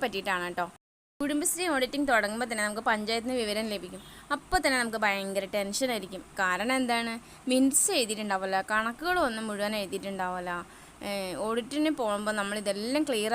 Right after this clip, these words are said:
ആയിരിക്കണം. അതിൻ്റെ ടെൻഷൻ നമുക്ക് എല്ലാവർക്കും ഉണ്ടാവും. ചില അയൽക്കൂട്ടങ്ങൾ വൃത്തിയായി കണക്കുകളെല്ലാം എഴുതിയിട്ടുണ്ടാവും, എന്നാലും അവർക്ക് ടെൻഷൻ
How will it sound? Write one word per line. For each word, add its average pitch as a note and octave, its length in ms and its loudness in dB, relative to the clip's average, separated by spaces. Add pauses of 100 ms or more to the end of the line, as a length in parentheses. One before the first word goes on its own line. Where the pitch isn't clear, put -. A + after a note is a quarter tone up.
ആയിരിക്കണം. G3 440 -2 (440)
അതിൻ്റെ C#4 320 2
ടെൻഷൻ A#3+ 320 0
നമുക്ക് A#3 260 -2
എല്ലാവർക്കും A#3+ 480 2
ഉണ്ടാവും. F#3 180 -2 (920)
ചില C#4 260 0
അയൽക്കൂട്ടങ്ങൾ D#4 460 2 (120)
വൃത്തിയായി C#4 500 2
കണക്കുകളെല്ലാം A3 640 4
എഴുതിയിട്ടുണ്ടാവും, F3+ 480 -6 (120)
എന്നാലും E4+ 500 2
അവർക്ക് G#3+ 260 0
ടെൻഷൻ G3+ 300 -2